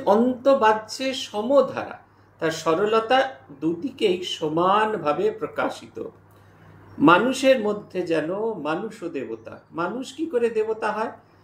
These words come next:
এই দৈবী সম্পদ আলোচনা করতে গিয়ে ভগবান বলছেন, খুব বেশি নয়, মাত্র চারটি শ্লোকের ভেতরে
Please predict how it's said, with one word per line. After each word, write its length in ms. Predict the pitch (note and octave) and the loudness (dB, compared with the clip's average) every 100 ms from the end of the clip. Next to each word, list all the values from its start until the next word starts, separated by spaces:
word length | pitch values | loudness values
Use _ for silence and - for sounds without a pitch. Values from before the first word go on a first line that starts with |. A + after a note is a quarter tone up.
| _ - | _ -2
এই 140 | F#3+ | 0
দৈবী 400 | F#3+ G#3 G#3+ A#3 | 2 0 0 -4
সম্পদ 440 | - G#3 G#3 - - | -4 -6 -2 -4 -2
আলোচনা 460 | F#3 F#3 F3+ F#3 F#3+ | -2 -4 -4 -6 -6
করতে 300 | F#3+ - F3 | -8 -10 -6
গিয়ে 200 | F3+ F3 | -2 -2
ভগবান 500 | D3 D3+ E3+ E3 D#3+ | -2 0 2 2 -2
বলছেন, 440 | F3+ - D3+ D#3 - _ _ _ | -6 -6 -8 -8 -8 _ _ _
খুব 140 | C4 B3 | -4 4
বেশি 340 | A#3+ A#3 A3+ | 6 6 0
নয়, 260 | E3 A#2 A2+ - - - | -4 -4 -6 -12 -20 -10
মাত্র 360 | F3+ G3 - C4 | -2 -2 -2 -10
চারটি 440 | B3+ G3 - A#3+ | 0 0 0 -8
শ্লোকের 460 | A3 - F#3 A3 F#3+ | -12 -8 -6 -4 -2
ভেতরে 480 | F3 F3+ E3+ E3+ | -4 -2 0 0